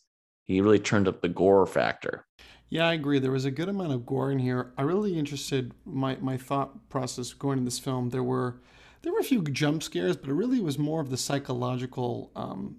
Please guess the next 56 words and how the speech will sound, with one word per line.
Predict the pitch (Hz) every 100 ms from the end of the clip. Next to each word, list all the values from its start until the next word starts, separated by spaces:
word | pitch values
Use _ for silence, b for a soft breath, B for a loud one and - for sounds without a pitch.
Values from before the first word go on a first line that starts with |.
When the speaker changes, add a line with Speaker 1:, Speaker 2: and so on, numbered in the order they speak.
| -
Speaker 2:
you | 131
know, | 123
trippiness | - 156 151 131 120 -
of | 120
it. | 120
It |
had | 117 170
a | 160
really | 147 151 156 135
interesting, | 131 127 - 123
what | 123
I |
liked | 143 143 139
about | 127 127
it, | 123 - b b b
had, | - 151
like, | 139 135 131
even | 190 220
the | 190
poster | - 147 165 - 123
itself, | - 156 135 - -
it |
looks | 139 180 175
like | 143
a |
Stranger | - 143 135 123
Things | 117 147 139
kind | - 120
of, | - -
like, | - - -
take | - 123
on | 120 113
it. | -
Very, | 127 147 151
very | - 151 165
eighties. | - 131 139 139 139 135 B B B B -
I |
think | 135 147
the | 131
score | - - 151 156 170
was | 156 139
really | 156
well | 151 147
done. | 131 139 143
I |
really | 135 143
like | 156 147
the | 143
use | 127 135 135
of | -
the | 120
Pixies' | - 143 - 135 117
Where | 131 135
Is | 131
My | 131
Mind | 123 123 127 135 143